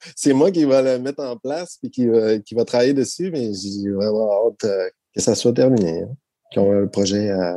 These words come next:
parce que aussi avec le covid, euh, comme qui est, euh, on s'y attendait pas, ce covid-là. On nous a retardé, là, quand même dans, dans nos pas, parce que nous, on se déplace aussi, euh, dans les communautés.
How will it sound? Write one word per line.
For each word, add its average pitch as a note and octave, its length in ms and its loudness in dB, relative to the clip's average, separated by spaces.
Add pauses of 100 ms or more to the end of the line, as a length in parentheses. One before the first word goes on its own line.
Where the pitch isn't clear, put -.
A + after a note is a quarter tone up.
parce G#2+ 120 2
que G#2+ 220 2
aussi G#2 300 0
avec G#2 180 -2
le A2 80 -2
covid, G#2+ 640 -2
euh, F#2+ 160 -4
comme F#2+ 240 -10
qui F#2+ 220 -6
est, F#2 160 -6
euh, F2 100 -8 (800)
on G#2+ 100 4
s'y G#2 220 4
attendait G2 420 0
pas, D3+ 240 -4
ce D#3 140 -12
covid-là. B2 460 -2
On D3 140 0
nous G#2+ 220 2
a G#2+ 140 4
retardé, G2+ 420 -2
là, G2+ 160 -4
quand F#2 240 -8
même G2 180 -8
dans, E2 540 -8
dans F#2 60 -4
nos F2+ 180 -2
pas, G#2+ 240 0
parce - 180 -2
que G#2 80 2
nous, A2+ 320 6
on G#2+ 120 4
se G2+ 100 -4
déplace G2 500 0
aussi, G#2+ 400 -2
euh, F2+ 300 2
dans G2 140 -2
les G2 100 0
communautés. F#2 580 -4